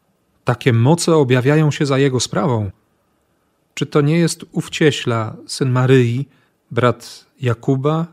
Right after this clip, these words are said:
Jozesa, Judy i Szymona? I czyż to nie jego siostry są tutaj u nas?”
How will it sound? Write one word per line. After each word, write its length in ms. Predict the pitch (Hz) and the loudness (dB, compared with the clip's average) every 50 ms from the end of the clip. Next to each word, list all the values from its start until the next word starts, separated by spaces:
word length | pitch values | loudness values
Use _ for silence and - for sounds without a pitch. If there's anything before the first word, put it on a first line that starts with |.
| _ - | _ -6
Jozesa, 680 | 131 117 113 107 120 135 131 - - 147 139 139 135 - _ _ - | -2 -2 0 2 2 2 2 2 0 -2 -2 -2 -4 -8 _ _ -4
Judy 400 | 127 120 131 139 135 131 165 165 | -2 0 2 2 2 2 2 2
i 80 | 143 | 2
Szymona? 540 | 123 - - 127 117 110 110 113 143 180 180 - _ _ _ _ _ _ _ _ _ _ _ _ _ _ _ _ _ _ | 0 0 0 0 -2 -2 -2 -4 -6 -8 -10 -12 _ _ _ _ _ _ _ _ _ _ _ _ _ _ _ _ _ _
I 100 | - 170 | -6 -6
czyż 360 | - - 170 143 - - - _ | -2 -2 -4 -4 -4 -6 -10 _
to 100 | - 165 | 0 0
nie 220 | 160 160 156 160 160 | 2 4 4 4 4
jego 240 | 160 156 147 156 147 | 4 4 4 0 -2
siostry 460 | - - 143 135 - - - - 156 | 0 -2 -2 -4 -4 -6 -6 -6 -4
są 220 | - - 175 175 | -2 -2 -2 -2
tutaj 280 | - 185 170 - 165 160 | -2 -2 -2 -2 -2 -2
u 140 | 151 156 170 | -2 -4 -4
nas?” 280 | 190 214 202 - - | -6 -6 -8 -12 -14